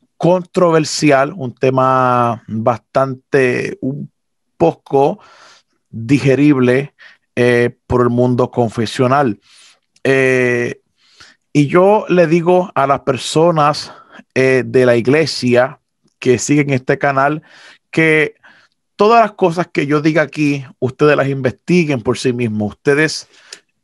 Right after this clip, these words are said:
eh, saquen, eh, su lupa, saquen su lupa y conviértanse en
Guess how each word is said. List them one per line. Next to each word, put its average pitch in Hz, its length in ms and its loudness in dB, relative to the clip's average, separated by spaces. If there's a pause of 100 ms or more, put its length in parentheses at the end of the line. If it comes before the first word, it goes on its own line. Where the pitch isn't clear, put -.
(120)
eh, 123 300 -2
saquen, 160 880 -4 (920)
eh, 123 340 0
su - 380 -4
lupa, 156 600 0 (560)
saquen 151 600 -4
su 156 200 -4
lupa 143 600 0 (560)
y 175 320 0 (340)
conviértanse 147 1040 -2 (420)
en 147 400 -6